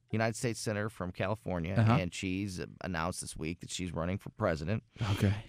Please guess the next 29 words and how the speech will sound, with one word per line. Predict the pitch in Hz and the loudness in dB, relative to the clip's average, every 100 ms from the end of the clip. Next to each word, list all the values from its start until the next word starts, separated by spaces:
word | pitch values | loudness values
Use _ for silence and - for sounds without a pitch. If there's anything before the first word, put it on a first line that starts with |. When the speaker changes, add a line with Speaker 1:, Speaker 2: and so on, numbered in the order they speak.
| - | 4
Speaker 1:
Uh, | 110 95 | 6 8
during | 82 131 170 202 170 | 6 6 6 6 2
the | 123 131 131 123 - - | 0 2 4 2 -2 -2
announcement, | 113 113 151 160 - 80 92 - | 0 4 4 4 2 -2 -2 -4
during | 120 135 131 | 0 4 6
her, | 127 120 98 - | 6 2 -2 -6
uh, | - - | -6 -4
announcement | 110 104 127 - 95 | 0 4 4 2 -6
for | - 180 180 | 0 2 2
president, | - 76 - 98 - _ _ _ _ _ _ - | 0 -2 -2 -8 -8 _ _ _ _ _ _ -6
uh, | - | -2
she | - 143 | 0 4
made | 151 202 220 160 | 6 6 4 4
a | - | -2
call. | - 147 160 165 170 | -2 4 6 8 6
She | 156 156 | 2 0
was | 143 - | 0 -2
sort | - 170 160 | -2 2 2
of | 131 | 4
rolling | 151 156 147 | 6 6 4
out | 135 131 131 | 4 4 4
her, | - 120 131 120 98 - - _ _ | 0 -2 0 0 -2 -8 -20 _ _
you | - 113 | -8 -2
know, | 104 120 | 0 0
different | 107 131 139 127 | 0 -2 0 -2
platforms | - 131 131 - 135 131 135 131 117 98 | 4 6 6 4 4 4 4 2 0 -2
and, | 101 80 - - | -2 -2 -4 -6
you | 95 | -4
know, | 80 78 | -4 -6